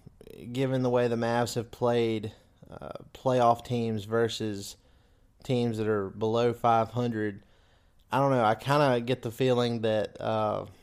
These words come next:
that, that they have more of a chance of shocking us and, and winning these next two to three games than, uh, than they did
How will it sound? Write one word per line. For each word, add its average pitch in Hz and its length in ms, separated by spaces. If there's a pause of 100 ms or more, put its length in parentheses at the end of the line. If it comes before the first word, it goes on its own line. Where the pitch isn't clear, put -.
(1300)
that, 120 300
that 110 160
they 120 120
have 117 400
more 120 200
of 113 80
a 110 60
chance 120 500
of 107 260 (440)
shocking 123 600
us 117 240
and, 107 240
and 110 220
winning 117 320
these 113 240
next 117 240
two 123 180
to 104 80
three 113 220
games 113 540
than, 104 360 (600)
uh, 101 420 (560)
than 120 120
they 113 160
did 110 420